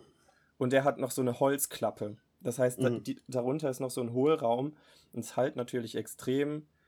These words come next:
Speaker 1: Das ist ein, ein krasser Resonator. Da, da drauf ist noch Kleingeld. Das, äh, klingelt natürlich.
Speaker 2: Ja.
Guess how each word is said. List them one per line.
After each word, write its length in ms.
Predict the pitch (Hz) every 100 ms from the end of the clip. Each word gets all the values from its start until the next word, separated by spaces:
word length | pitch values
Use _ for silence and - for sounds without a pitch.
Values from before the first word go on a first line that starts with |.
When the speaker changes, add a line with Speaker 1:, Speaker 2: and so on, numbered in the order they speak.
| _
Speaker 1:
Das 180 | 117 113
ist 140 | 123
ein, 340 | 127 123 120 113
ein 40 |
krasser 360 | 110 123 127 117
Resonator. 880 | 113 110 110 120 135 - 131 131 127
Da, 400 | 120 113 113 110 _ _ _ _ _
da 120 | 113
drauf 340 | - 117 127
ist 120 | 127 123
noch 260 | 117 - - _ _ _ -
Kleingeld. 600 | - 120 120 127 120 123
Das, 240 | 123 - - -
äh, 180 | 123 123
klingelt 380 | - 127 127 -
natürlich. 520 | 117 - 117 117 - _ _ _ _ _ -
Speaker 2:
Ja. 200 | 117 110